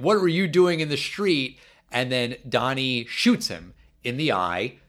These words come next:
because he killed his girlfriend. He's angry. He got a gun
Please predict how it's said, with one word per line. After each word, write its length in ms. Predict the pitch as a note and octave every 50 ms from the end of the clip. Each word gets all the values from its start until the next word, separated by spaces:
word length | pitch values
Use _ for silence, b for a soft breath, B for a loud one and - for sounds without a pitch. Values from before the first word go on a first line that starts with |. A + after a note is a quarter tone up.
| _ _ _
because 720 | - G#2 G2+ - A#2 G#2+ G#2 G2 G2 G2 G2+ G2+ - - - _ _ _ _
he 300 | _ - G#2 F#2+ - _ _
killed 300 | - - G#2+ G#2+ A2+ G#2
his 140 | C3 C3 -
girlfriend. 640 | - A#2 G2 F#2+ F#2 - - G#2 F#2+ G2+ A#2+ B2+ A2
He's 200 | A2 G#2+ G2 G#2+ -
angry. 600 | - G2+ F#2+ G2+ F#2+ F#2+ F#2+ G2 G#2 A#2 B2 A#2 B B B B
He 180 | B - C3+ A#2+
got 220 | G#2+ C3 B2 C3+
a 40 | C3+
gun 540 | A#2+ G#2+ G2 C#3 C#3+ E3 E3+ D3 B2+ B2